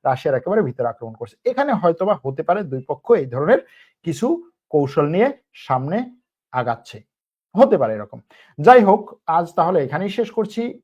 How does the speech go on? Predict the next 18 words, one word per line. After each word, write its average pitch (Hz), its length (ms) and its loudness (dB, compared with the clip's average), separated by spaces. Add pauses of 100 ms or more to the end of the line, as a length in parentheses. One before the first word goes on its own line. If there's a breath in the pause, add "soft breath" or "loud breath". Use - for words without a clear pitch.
ভালো 147 200 -2
থাকবেন, 160 520 -2
সুস্থ - 280 -12
থাকবেন। 151 420 -2
পরবর্তী 135 480 -2
লাইভে 139 280 0
আবারও 135 380 -2
দেখা 190 280 -2
হবে। 202 280 -4
আপনাদের 120 340 -10
কমেন্টগুলো, 160 600 -4
আপনাদের 123 340 -6
মন্তব্যগুলো 180 840 -6
আমাদেরকে 127 580 -8 (460)
অনুপ্রেরণা 180 580 0
দেয়, 190 200 2
আমাদেরকে 127 460 -6
শিখায়। 185 420 -6